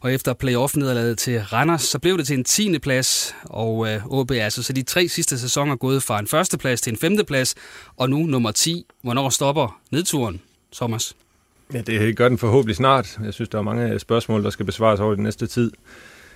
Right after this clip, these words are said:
Speaker 2: Omkring trænere, spillertrup, hvor meget skal der investeres? Øh, man kan sige, på det sportslige har det bestemt ikke været godt, men økonomisk har det aldrig set bedre ud i, i O B, end,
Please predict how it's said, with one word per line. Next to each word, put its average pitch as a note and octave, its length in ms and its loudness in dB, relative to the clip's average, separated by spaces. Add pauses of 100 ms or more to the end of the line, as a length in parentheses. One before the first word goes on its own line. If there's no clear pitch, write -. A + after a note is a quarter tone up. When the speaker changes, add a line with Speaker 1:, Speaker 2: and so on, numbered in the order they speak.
Speaker 2:
Omkring G#2+ 260 0
trænere, C3 440 4
spillertrup, B2+ 520 2
hvor G#2+ 200 -4
meget A2+ 180 2
skal A#2+ 120 -2
der A2 60 4
investeres? G#2+ 760 2 (180)
Øh, G#2 360 -4
man G#2+ 240 -2
kan G2 80 2
sige, A#2 140 -4
på A2+ 100 0
det A2 80 0
sportslige A#2+ 380 4
har G2+ 60 4
det G#2+ 560 2
bestemt A#2 300 2
ikke A2 140 0
været G#2 140 2
godt, A2 200 0
men G2+ 260 2
økonomisk A2+ 400 2
har G2+ 80 0
det G2+ 120 2
aldrig A2+ 200 2
set - 120 -10
bedre A2 180 4
ud G#2+ 160 2
i, G2 320 0
i A2 60 0
O A#2 120 4
B, G2+ 80 -2
end, G2+ 280 2